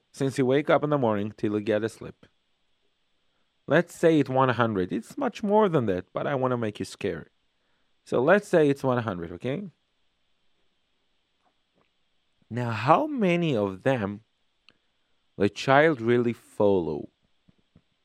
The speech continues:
Twenty? Thirty? Let's say thirty.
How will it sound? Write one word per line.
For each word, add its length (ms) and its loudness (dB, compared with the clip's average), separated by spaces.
Twenty? 520 -4
Thirty? 400 2
Let's 240 -8
say 140 -2
thirty. 400 -12